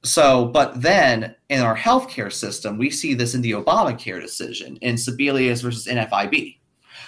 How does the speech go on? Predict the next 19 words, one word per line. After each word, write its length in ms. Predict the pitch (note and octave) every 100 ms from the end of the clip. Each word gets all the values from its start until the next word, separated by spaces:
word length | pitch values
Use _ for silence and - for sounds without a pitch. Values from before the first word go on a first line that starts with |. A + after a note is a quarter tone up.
| - -
Um, 420 | C#3 C3 B2 B2
in 140 | D3+
this, 180 | F3 E3+
they 140 | D#3 C#3+
upheld 340 | C3 F#3+ G#3
the 100 | E3+
Affordable 480 | C#3+ D#3+ C3+ B2+ A#2+
Care 220 | C3 A#2+
Act 200 | A2+ A#2
overwhelmingly, 760 | C#3 C3 A#2 B2 A2+ F2 C#2 F2
but 160 | A#2+
there 140 | C#3+ C3
was 200 | F3+ G#3+
a 60 |
provision 400 | - F3 F3 E3+
that 200 | C#3+ A2+
was 340 | A#2 C3 D3 D3
struck 340 | - D3+ C3+
down 320 | D3 C3 -